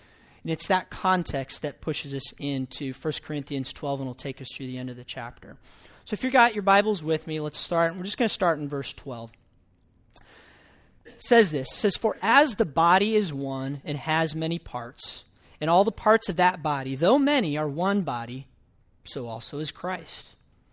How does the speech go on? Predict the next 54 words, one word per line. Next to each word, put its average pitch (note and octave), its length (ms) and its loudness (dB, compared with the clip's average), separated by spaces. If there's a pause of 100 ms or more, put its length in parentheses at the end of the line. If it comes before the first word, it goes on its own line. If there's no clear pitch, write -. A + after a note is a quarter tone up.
(240)
For G3 140 0
we B3 140 4
were B3+ 120 6
all G#3+ 180 6
baptized E3 600 0
by A#2+ 140 -6
one C#3 260 -4
Spirit C#3+ 420 -6
into C3+ 180 -4
one B2+ 220 -6
body, B2+ 260 -6
whether C#3+ 260 -4
Jews C3+ 360 -6
or D#3+ 80 -4
Greeks, C#3+ 460 -8
whether C#3+ 180 -4
slaves D3 500 -6
or E3 80 -6
free, B2 440 -10 (580)
and D3 160 -2
we D3+ 100 0
were D3+ 140 0
all D3 220 0
made C#3 300 -4
to D#3+ 100 -8
drink C3+ 260 -10
of A#2+ 120 -14
one A#2 160 -12
Spirit. - 560 -16 (720)
So - 140 -6
the F3+ 80 0
body G3+ 280 6
is F#3 120 0
not F3+ 280 2
one E3+ 260 -2
part, A#2 440 -10 (180)
but C3 200 -10
many." B2 420 -16 (720)
I E3+ 40 -8
wanna F3 120 -4
pause F3+ 480 2
there D3 120 -2
for - 140 -12
just C#3+ 180 -10
a - 60 -12
second C#3+ 300 -10
as C3 80 -10
I A#2+ 80 -10
can, C3 340 -8
because C3 320 -8
I F3 60 -2
look G3 420 2
at G3 160 -2
this, C3+ 380 -8